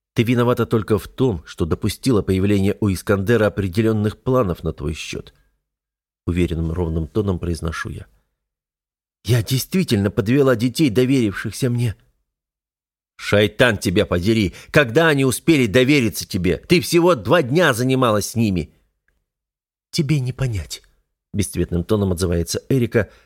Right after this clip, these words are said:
пробуждая во мне бешеную ярость, которую я с трудом сдерживаю под маской внешней невозмутимости. «А Искандеру Аль-Мактуму значит понять», — ледяным тоном уточняю я.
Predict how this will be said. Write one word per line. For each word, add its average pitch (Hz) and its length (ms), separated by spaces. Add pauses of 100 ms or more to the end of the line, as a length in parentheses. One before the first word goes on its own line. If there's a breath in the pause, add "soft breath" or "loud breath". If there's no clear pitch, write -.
(140 soft breath)
пробуждая 123 500
во 120 100
мне 127 140
бешеную 113 680
ярость, 110 440 (180 loud breath)
которую 127 420
я 127 180
с - 100
трудом 120 360
сдерживаю 113 560
под 113 220
маской 110 480 (160 soft breath)
внешней 113 400
невозмутимости. 98 840 (800)
«А 104 140
Искандеру 107 640
Аль-Мактуму 110 680
значит 95 500
понять», — 123 580 (880)
ледяным 85 400
тоном 87 380
уточняю 78 560
я. 82 180